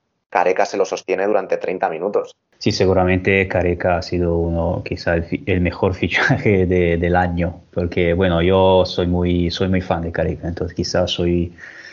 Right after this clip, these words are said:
Speaker 2: no soy muy neutral, pero ese es el tipo de, ese es el tipo de fichaje que de verdad te hace su-, subir el nivel. Es el tipi-, es el, el verdadero fichaje de Champions, seguramente. Bueno, luego podemos dudar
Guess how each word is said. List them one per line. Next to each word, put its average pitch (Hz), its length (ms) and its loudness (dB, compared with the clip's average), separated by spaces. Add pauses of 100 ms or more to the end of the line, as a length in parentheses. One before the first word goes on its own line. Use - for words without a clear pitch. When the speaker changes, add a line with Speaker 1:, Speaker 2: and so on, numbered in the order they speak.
(180)
Speaker 2:
no 98 80 2
soy 101 200 2
muy 101 180 4
neutral, 95 560 2
pero 80 580 0 (520)
ese 120 220 2
es - 160 -2
el 101 120 0
tipo 107 300 2
de, 90 640 2
ese 107 200 -4
es - 120 -6
el 92 60 -4
tipo 95 220 -2
de 92 100 0
fichaje 92 440 -4
que 92 120 -4
de 82 100 -2
verdad 80 320 -2
te 82 180 0
hace 82 220 -2
su-, - 200 -8
subir 90 440 -2
el 85 100 -2
nivel. 82 320 0
Es - 200 -2
el 101 100 2
tipi-, - 260 0
es 113 180 0
el, 107 420 2
el 107 160 2
verdadero 107 400 4
fichaje 92 420 -4
de 85 80 -4
Champions, 78 400 -6
seguramente. 80 680 -4 (320)
Bueno, 85 280 2
luego 101 340 4
podemos 98 680 0 (200)
dudar 95 520 2